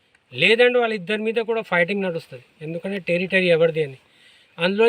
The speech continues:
ఎవరైతే వీక్ ఉంటారో ఆయన చనిపోయే అవకాశం చాలా మటుకు ఉంటాయి. ఆ ఫైటింగ్లో ఎవరైతే వీక్ ఉండడో ఆయన పారిపోవాలి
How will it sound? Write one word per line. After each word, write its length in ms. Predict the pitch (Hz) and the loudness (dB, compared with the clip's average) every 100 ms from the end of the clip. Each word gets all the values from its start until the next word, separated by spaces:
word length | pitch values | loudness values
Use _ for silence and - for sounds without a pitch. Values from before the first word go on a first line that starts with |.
| 214 | 4
ఎవరైతే 320 | 196 226 226 233 175 | 4 4 4 4 4
వీక్ 240 | 208 208 220 | -2 2 0
ఉంటారో 340 | 202 190 208 233 180 | 2 0 0 -2 -2
ఆయన 180 | 180 180 - | -2 -4 -4
చనిపోయే 380 | 185 185 190 185 | -6 -4 -2 -4
అవకాశం 420 | 175 175 165 185 185 165 160 | -4 -6 -6 -8 -10 -14 -12
చాలా 260 | 175 196 190 | -8 -6 -6
మటుకు 200 | 170 160 | -8 -10
ఉంటాయి. 200 | 143 127 _ _ _ _ _ 151 | -12 -16 _ _ _ _ _ -14
ఆ 40 | 151 | -10
ఫైటింగ్లో 440 | 139 151 190 190 190 156 | -8 -6 -4 -2 0 0
ఎవరైతే 380 | 165 175 175 180 156 | 0 -2 -4 -8 -8
వీక్ 220 | 170 - | -10 -8
ఉండడో 280 | 165 151 151 - _ _ _ 160 | -8 -8 -10 -14 _ _ _ -2
ఆయన 140 | 160 175 170 - | 2 4 2 -2
పారిపోవాలి 600 | 147 175 175 208 214 | -2 -2 0 2 4